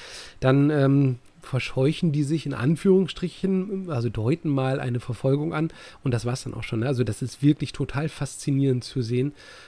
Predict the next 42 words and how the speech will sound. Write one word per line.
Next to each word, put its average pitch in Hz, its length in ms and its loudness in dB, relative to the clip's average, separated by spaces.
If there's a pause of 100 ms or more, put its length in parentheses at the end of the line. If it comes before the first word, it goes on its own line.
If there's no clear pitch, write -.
(100)
äh, 127 180 2
wie 117 100 0
gut 135 220 0
das 127 160 0
funktioniert. 113 720 -6 (120)
Ne, 120 120 -4
ich 127 120 0
hab 156 80 2
hier 170 120 10
meine 147 200 6
große 160 380 2
Gruppe 147 420 0 (380)
Corridora 151 540 6
Sterbei 135 460 2
drin, 127 340 0
viele 131 220 -2
eigene 139 260 2
Nachzuchten 139 580 -4
davon, 131 640 -2
ähm, 120 440 -4
aber 117 260 -4
auch, 123 280 -4 (340)
ähm, 113 400 -4
die, 113 320 -6
die 120 160 -6
Alttiere, 143 680 -2
die 135 80 -2
ich 120 80 -10
damals 127 300 -4
gekauft 143 400 -6
habe, 131 280 -2 (540)
ähm, 139 320 6
die 143 180 6
roten 165 300 6
Antennenwälse, 135 680 4
da 131 80 4
seht 127 160 -2
ihr 127 60 0
unten 127 140 -2
links 127 200 0
das - 180 -6
Männchen 127 380 -2